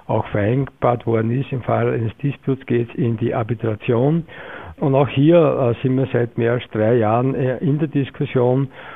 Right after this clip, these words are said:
Und alle unsere anwaltlichen Aussagen, ähm, alle unsere Testate, die wir haben, haben uns bestätigt, äh, da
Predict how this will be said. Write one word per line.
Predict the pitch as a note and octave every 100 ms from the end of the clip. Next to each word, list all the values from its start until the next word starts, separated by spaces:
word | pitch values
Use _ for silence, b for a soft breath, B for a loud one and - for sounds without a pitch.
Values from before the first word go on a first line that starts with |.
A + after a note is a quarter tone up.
| B -
Und | B2
alle | C#3 C#3+ D#3
unsere | C#3 C#3+ C#3 C3+ -
anwaltlichen | A#2 C3+ C3+ - C3 - C#3+ A#2+
Aussagen, | A#2 C3 - G#2+ A#2+ C3 B2+
ähm, | B2 A#2 A#2 A2
alle | A#2 C3 C3+
unsere | B2+ B2+ C3 B2 A2+
Testate, | A#2+ - G#2+ A#2 C3
die | B2+
wir | A#2+ G#2+
haben, | A2 A2
haben | G#2+ A2+
uns | A#2 -
bestätigt, | - - G#2+ G#2+ A#2+ -
äh, | A#2
da | G#2+